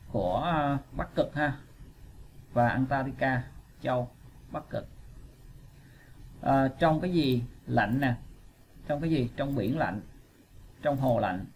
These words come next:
trong môi trường lạnh, trong sông lạnh. Rồi, rõ ràng là môi trường hợp lý nhất ha.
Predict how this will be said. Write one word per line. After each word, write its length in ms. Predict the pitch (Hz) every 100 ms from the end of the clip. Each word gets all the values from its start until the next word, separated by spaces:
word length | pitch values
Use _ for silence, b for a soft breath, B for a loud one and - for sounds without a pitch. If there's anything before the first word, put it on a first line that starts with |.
| - -
trong 180 | 139 139
môi 140 | 135 135
trường 200 | 123 110
lạnh, 220 | 87 98 - - - -
trong 160 | - 131
sông 240 | 135 127
lạnh. 200 | 123 76 - - -
Rồi, 160 | 110 107
rõ 240 | 101 110
ràng 320 | 143 127 110 107 - - -
là 120 | 117
môi 200 | 123 131
trường 300 | 127 131 117
hợp 180 | 113 120
lý 120 | 135
nhất 200 | 160 170
ha. 160 | 160